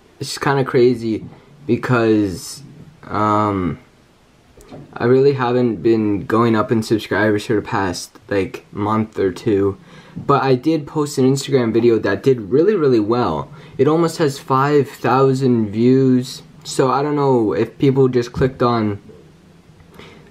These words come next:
like, 'cause I linked my YouTube channel in my bio all the time, and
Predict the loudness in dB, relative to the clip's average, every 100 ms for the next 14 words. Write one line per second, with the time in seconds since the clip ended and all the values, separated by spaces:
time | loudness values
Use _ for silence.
0 | -4 0 2 0 -4 -20 -20 -20 -2 0
1 | 2 2 4 4 2 0 -4 -8 0 0
2 | 0 -2 -2 -2 0 0 0 0 0 0
3 | 2 2 0 -2 -2 0 -4 -4 -6 -10
4 | -20 -20 -12 -2 0 0 -2 -2 -2 0
5 | -2 -6 -2 0 0 -2 -6